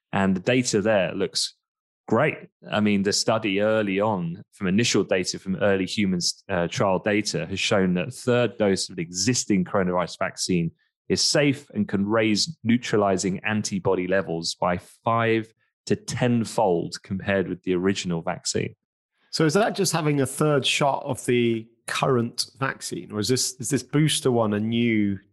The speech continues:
Speaker 2: type of?
Speaker 1: My understanding is just a third shot.
Speaker 2: Right.
Speaker 1: They
Speaker 2: Now,
Speaker 1: just
Speaker 2: see,
Speaker 1: keep
Speaker 2: I, what I've got a real problem with here
Speaker 1: <laughs>
Speaker 2: is,
Speaker 1: Yeah.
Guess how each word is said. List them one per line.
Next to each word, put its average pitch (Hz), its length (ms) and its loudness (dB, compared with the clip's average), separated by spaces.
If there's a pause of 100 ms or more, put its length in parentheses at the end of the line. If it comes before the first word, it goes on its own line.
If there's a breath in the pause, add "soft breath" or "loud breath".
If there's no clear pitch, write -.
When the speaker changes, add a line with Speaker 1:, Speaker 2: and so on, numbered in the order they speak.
(180)
Speaker 2:
type - 420 0
of? - 300 -20 (1200 loud breath)
Speaker 1:
My 117 120 2
understanding 127 540 0
is 101 260 -2
just - 220 -2
a 101 40 2
third 117 380 0
shot. - 320 -2 (420)
Speaker 2:
Right. 139 240 0
Speaker 1:
They - 60 -2
Speaker 2:
Now, 147 140 2
Speaker 1:
just 156 140 0
Speaker 2:
see, 175 100 2
Speaker 1:
keep 165 80 4
Speaker 2:
I, - 200 -2 (200)
what 175 160 2
I've 190 120 0
got 190 140 0
a 170 60 2
real 156 200 2
problem 127 360 -4
with 104 240 -6
here 107 260 -4
Speaker 1:
<laughs> 113 160 0
Speaker 2:
is, 110 320 0
Speaker 1:
Yeah. 110 160 2